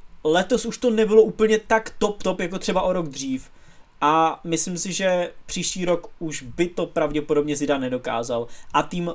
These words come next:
potřebuje okysličit. Uvidíme, co s nima provede novej trenér,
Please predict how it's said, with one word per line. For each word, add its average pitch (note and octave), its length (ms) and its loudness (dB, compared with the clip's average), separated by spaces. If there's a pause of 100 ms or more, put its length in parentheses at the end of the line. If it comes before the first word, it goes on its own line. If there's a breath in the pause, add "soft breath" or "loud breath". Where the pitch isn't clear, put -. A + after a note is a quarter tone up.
potřebuje E3+ 680 2
okysličit. - 680 -4
Uvidíme, E3 360 -4
co F3 120 -6
s - 60 -4
nima E3 160 -2
provede D#3+ 340 2
novej E3+ 280 0
trenér, E3 460 0